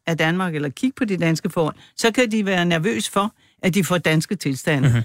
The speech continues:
Speaker 1: Og det kan jeg godt forstå, at de ikke vil have. De er ikke værd at have.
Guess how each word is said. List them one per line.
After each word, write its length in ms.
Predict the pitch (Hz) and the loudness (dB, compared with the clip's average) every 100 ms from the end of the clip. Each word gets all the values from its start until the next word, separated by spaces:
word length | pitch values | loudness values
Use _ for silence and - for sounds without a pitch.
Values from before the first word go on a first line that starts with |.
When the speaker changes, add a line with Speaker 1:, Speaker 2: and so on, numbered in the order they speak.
| - | 0
Speaker 1:
Og 160 | - | 0
det 100 | 214 | 0
kan 100 | 220 | 2
jeg 80 | 214 | 0
godt 180 | 190 196 | 0 -2
forstå, 260 | 233 - 185 | -4 -4 -2
at 60 | |
de 60 | 190 | -2
ikke 120 | 196 | -2
vil 100 | 185 | 0
have. 140 | 190 - - _ - - - | -2 -4 -10 _ -6 -2 4
De 200 | 208 175 | 4 4
er 40 | |
ikke 180 | 156 156 | 2 0
værd 260 | 160 160 - _ - | 0 -2 -6 _ -2
at 120 | 151 | 0
have. 160 | 247 | 2